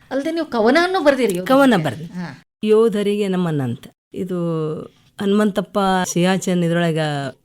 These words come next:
Speaker 2: ಮಡದ ನೋಡ್ರಿ,
Speaker 1: ಹ್ಮ್, ಹ್ಮ್,
Speaker 2: ಅವಾಗ
Speaker 1: ಹ್ಮ್.
Speaker 2: ಅದು ಬರ್ದದ್ದು.
Speaker 1: ಓ, ಆ ಯೋಧನನ್ನ ನೆನಪಿಸ್ಕೊಂಡು
Speaker 2: ನೆನಪಿಸ್ಕೊಂಡು,
Speaker 1: ಕವನವನ್ನ
Speaker 2: ಹಾ, ಹಾ.
Speaker 1: ಯೋಧನಿಗೆ ನಮನ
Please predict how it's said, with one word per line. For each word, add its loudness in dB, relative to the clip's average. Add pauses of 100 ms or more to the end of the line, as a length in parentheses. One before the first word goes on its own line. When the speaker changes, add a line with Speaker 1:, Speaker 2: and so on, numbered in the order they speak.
(120)
Speaker 2:
ಮಡದ 0
ನೋಡ್ರಿ, -2
Speaker 1:
ಹ್ಮ್, -4
ಹ್ಮ್, -6
Speaker 2:
ಅವಾಗ 2
Speaker 1:
ಹ್ಮ್. 2
Speaker 2:
ಅದು -2
ಬರ್ದದ್ದು. -4
Speaker 1:
ಓ, -8
ಆ -8
ಯೋಧನನ್ನ -4
ನೆನಪಿಸ್ಕೊಂಡು -2
Speaker 2:
ನೆನಪಿಸ್ಕೊಂಡು, 2
Speaker 1:
ಕವನವನ್ನ -2
Speaker 2:
ಹಾ, 4
ಹಾ. -4
Speaker 1:
ಯೋಧನಿಗೆ -4
ನಮನ -8